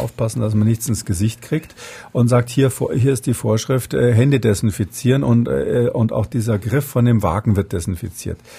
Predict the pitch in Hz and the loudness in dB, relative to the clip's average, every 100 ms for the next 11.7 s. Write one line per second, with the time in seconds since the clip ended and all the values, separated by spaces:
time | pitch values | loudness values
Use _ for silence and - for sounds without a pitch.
0 | - - - - _ 247 - 120 143 143 | -20 -20 -18 -20 _ -14 -2 0 2 0
1 | 131 131 120 131 - - 101 107 143 165 | -2 -2 0 2 2 2 0 2 0 -2
2 | - - - 123 113 123 113 120 - 120 | -4 -4 -4 0 0 0 -2 -4 -2 0
3 | 107 123 123 - - 123 120 135 - 117 | 2 2 0 -4 -2 -2 0 -2 -2 -2
4 | 135 123 147 139 123 123 - 120 127 - | -2 -2 -2 -2 -2 -4 -2 -4 -4 -4
5 | 135 113 104 107 104 - 120 131 135 120 | -4 -4 -4 -4 -6 -2 -2 0 -2 0
6 | 131 120 - - - 127 120 110 104 - | -2 -2 -10 -18 -4 0 2 2 0 -2
7 | 117 123 127 113 110 104 - 104 110 127 | -2 -2 0 0 0 -2 -2 -2 -2 -2
8 | 110 - 101 113 127 113 110 - 101 92 | -2 0 0 2 0 0 -2 -2 -2 -2
9 | 98 139 123 123 - 104 110 117 143 127 | -4 -2 -2 -4 -8 -6 -4 -2 -2 0
10 | 127 120 - 127 120 104 113 104 110 107 | 0 -2 -2 0 0 -2 -2 -2 -2 -4
11 | 113 - 101 - 113 135 147 | -4 -4 -6 -2 0 0 0